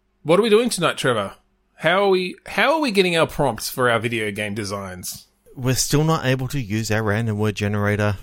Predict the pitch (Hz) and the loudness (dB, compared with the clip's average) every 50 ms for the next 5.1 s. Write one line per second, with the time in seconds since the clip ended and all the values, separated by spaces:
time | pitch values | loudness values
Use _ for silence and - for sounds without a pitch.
0 | - - - 107 104 101 113 120 113 127 127 117 101 - 113 - - - 110 110 | -12 -8 -4 -2 -2 0 0 0 0 -2 -4 -4 -2 -4 -4 -4 -2 0 0 0
1 | 98 - 104 104 - - - - 117 120 127 120 113 117 113 113 110 98 107 104 | 0 0 0 -2 -2 -2 -4 -6 -2 0 0 2 2 4 4 2 2 2 0 0
2 | 110 117 147 226 254 269 254 - - 247 254 240 - - 202 214 226 240 - - | 0 -2 -4 -6 -8 -10 -10 -10 -10 -10 -10 -10 -10 -4 -2 -2 -2 -2 -4 -10
3 | 220 196 208 208 - - 208 208 226 220 214 202 180 185 180 190 202 202 196 202 | -10 -8 -8 -6 -2 0 2 2 2 2 0 -2 -2 -2 -4 -4 -4 -2 0 2
4 | 196 214 226 214 214 196 170 196 202 196 185 185 196 202 214 226 - - 190 185 | 2 2 2 2 0 0 2 2 2 2 4 4 4 4 4 0 0 0 -2 -2
5 | 175 165 | -2 -6